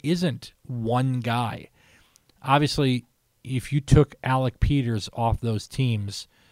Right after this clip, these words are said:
when he was here, that would have been the most irreplaceable player. Broke off before that. Last year's team, Tavon Walker maybe is the most irreplaceable player on the,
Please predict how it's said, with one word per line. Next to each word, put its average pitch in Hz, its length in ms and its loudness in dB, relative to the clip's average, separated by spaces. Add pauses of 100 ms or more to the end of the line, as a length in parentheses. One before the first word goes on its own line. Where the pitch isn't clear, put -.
(140)
when 117 160 -4
he 123 180 -2
was 113 200 -4
here, 110 220 -2
that 113 220 -2
would 113 80 -8
have 104 100 -6
been 110 140 -2
the 107 60 -4
most 107 400 -6
irreplaceable 110 760 -6
player. 98 380 -6 (140)
Broke 127 320 2
off 113 260 -2
before 110 400 -6
that. 98 320 -6 (420)
Last 135 400 -2
year's 139 240 -4
team, 147 380 -2
Tavon 117 380 -4
Walker 117 480 -4
maybe 147 320 0
is 127 100 -4
the 120 60 -4
most 120 320 -4
irreplaceable 127 640 -6
player 131 320 -6
on 127 80 -6
the, 127 80 -10